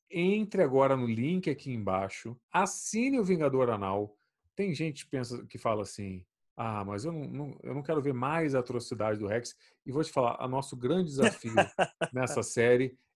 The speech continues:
Speaker 1: é mesclar as atrocidades com a não atrocidade. Então, se você é evangélico, se você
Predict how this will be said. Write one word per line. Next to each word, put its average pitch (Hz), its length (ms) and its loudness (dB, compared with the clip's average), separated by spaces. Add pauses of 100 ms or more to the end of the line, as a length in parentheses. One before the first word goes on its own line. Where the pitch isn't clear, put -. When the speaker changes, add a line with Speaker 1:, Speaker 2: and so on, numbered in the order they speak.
Speaker 1:
é 135 200 0
mesclar 135 720 0
as 123 160 0
atrocidades 120 720 -2
com - 100 -4
a 185 40 0
não 233 320 2
atrocidade. 110 680 -2
Então, 185 180 -2
se 185 120 -4
você 165 300 -2
é 202 100 2
evangélico, 131 720 2
se - 120 -12
você 143 400 -4